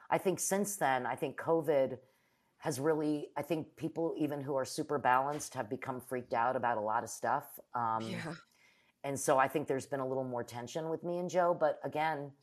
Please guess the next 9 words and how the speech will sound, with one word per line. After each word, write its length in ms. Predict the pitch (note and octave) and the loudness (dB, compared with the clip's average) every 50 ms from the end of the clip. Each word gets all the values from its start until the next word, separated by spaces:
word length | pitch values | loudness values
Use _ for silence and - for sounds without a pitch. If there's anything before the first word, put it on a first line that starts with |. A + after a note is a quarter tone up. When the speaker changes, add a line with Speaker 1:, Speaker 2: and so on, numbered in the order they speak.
| _ _ _ _ _ | _ _ _ _ _
Speaker 1:
she's 240 | - - D3 C3 D3 | -8 -6 -4 -2 -2
eighteen 420 | C#3+ C3+ C#3 - D3 D#3 D3+ D3 | -2 -2 -4 -4 -6 -6 -4 -4
and 120 | C#3 C3+ C3 | -4 -4 -2
I 100 | C3+ C3 | -2 -2
don't 180 | B2+ C3 A#2 | -2 -4 -6
have 140 | A#2+ C3+ - | -8 -10 -10
to 60 | - - | -10 -8
co-parent 500 | - C#3 - A2+ B2+ B2 A#2+ A#2+ A#2 C3 | -8 -8 -8 -8 -8 -8 -8 -8 -8 -10
anymore, 380 | F2+ G2 A2 D2+ C#2 C#2 - | -10 -8 -10 -10 -10 -12 -12